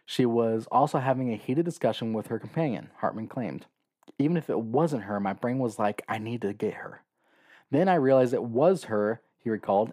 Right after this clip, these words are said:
and I yelled out, "That's the girl! That's the girl from the Amber Alert!" Hartman then managed to free Davina from Mahi's clutches and steer her towards the rear of the restaurant for safety. Another woman at the restaurant helped her call her mother. Her mother,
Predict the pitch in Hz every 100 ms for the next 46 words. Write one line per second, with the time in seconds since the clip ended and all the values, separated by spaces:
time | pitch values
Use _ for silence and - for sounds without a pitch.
0 | - 143 123 120 131 127 98 - - 170
1 | - 196 170 208 180 - _ - 175 -
2 | 170 196 185 185 185 208 185 127 113 -
3 | _ _ _ _ _ _ _ _ _ _
4 | _ _ 135 131 120 135 123 139 139 -
5 | 113 - 143 180 180 139 117 117 - 131
6 | 135 131 139 143 - 107 117 - - -
7 | 147 131 156 156 139 151 143 127 127 117
8 | 120 110 110 107 107 135 - 110 98 127
9 | - 139 113 - 110 110 113 147 117 117
10 | 113 110 113 104 - 110 - 104 104 -
11 | 127 - 95 95 107 113 117 98 - _
12 | _ _ _ _ _ _ _ _ _ _
13 | - 120 120 131 139